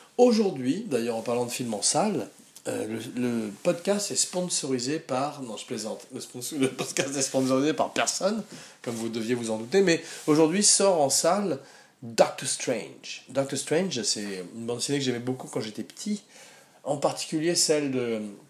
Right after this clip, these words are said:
Ditko, Steve Ditko, et puis également celle, euh, probablement de Kirby, voilà, ou de Buscema en tous les cas, mais, euh, j'ai hâte de voir le film. J'aime beaucoup Benedict Cumberbatch,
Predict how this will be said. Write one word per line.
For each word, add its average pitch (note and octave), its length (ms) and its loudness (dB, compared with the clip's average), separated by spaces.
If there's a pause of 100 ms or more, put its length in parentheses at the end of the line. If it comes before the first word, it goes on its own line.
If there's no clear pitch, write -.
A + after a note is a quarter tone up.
(920)
Ditko, B2 580 -2 (160)
Steve B2+ 520 0
Ditko, C3+ 560 -4 (520)
et G#2+ 120 -8
puis B2 360 -4
également A2 480 -4
celle, G#2+ 400 -2
euh, F#2 540 -10 (1300)
probablement F3+ 680 -4
de C#3+ 100 0
Kirby, A#2 680 -4 (200)
voilà, A2 460 -4
ou A#2+ 100 -4
de A2+ 140 -6
Buscema B2 480 -2
en A#2+ 80 -2
tous G#2+ 140 -10
les G2 100 -6
cas, C#3 280 -2
mais, C#3 320 -2
euh, A2 360 -6
j'ai A2+ 260 -6
hâte A#2+ 200 -4
de A#2 60 -6
voir A2+ 180 -4
le G#2+ 80 -6
film. E3+ 280 -2
J'aime A#2 180 -2
beaucoup A#2 260 -6
Benedict A#2+ 520 -6
Cumberbatch, A2 760 -2